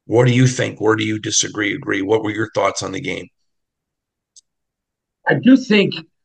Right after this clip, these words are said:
Speaker 2: from a big picture standpoint, obviously it's disappointing to lose a game that was, <clears throat> you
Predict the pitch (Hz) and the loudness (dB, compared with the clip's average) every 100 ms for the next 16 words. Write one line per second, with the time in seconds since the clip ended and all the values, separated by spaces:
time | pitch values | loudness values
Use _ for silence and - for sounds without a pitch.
0 | _ 170 156 139 147 131 - 151 139 143 | _ 2 2 2 2 2 0 -4 0 -2
1 | - 147 139 135 143 135 131 123 127 113 | 0 0 0 0 2 2 0 -2 -6 -4
2 | 131 120 117 _ 123 123 117 113 107 110 | -4 -4 -8 _ 0 0 -2 -6 -8 -2
3 | 123 110 104 117 120 117 110 110 107 107 | -2 -2 -6 -2 -2 -2 -2 0 0 -2
4 | - 113 110 107 101 - - 180 | -6 -4 -2 -4 -8 -10 -8 -8